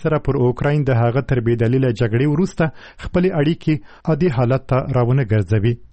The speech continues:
بوریس جانسن پرون د محافظه کار ګوند کنفرانس ته په خبرو کې وویل، "هغسې چې مو په دوه زره څوارلسم لدیکال کې له پوتین سره خپلې اړیکې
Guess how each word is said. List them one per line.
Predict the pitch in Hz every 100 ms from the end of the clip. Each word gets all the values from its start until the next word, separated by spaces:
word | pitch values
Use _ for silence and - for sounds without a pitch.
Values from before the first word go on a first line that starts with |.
| - - - 123
بوریس | 131 131 110
جانسن | 131 135 131 120 117
پرون | 156 180 - - -
د | 151
محافظه | 147 127 120 131 127 147
کار | 139
ګوند | 127 143 147 -
کنفرانس | 127 131 170 -
ته | 147 131
په | 135
خبرو | 143 165
کې | - 113
وویل، | 107 113 107 - - - -
"هغسې | 139 160 143
چې | - 156
مو | 147 -
په | 123
دوه | 135 135
زره | 131 135
څوارلسم | - 131 120 123 170 156
لدیکال | 143 147 143 -
کې | 135
له | 131 131
پوتین | 123 180 185 -
سره | 120 -
خپلې | 135 127 113
اړیکې | 127 -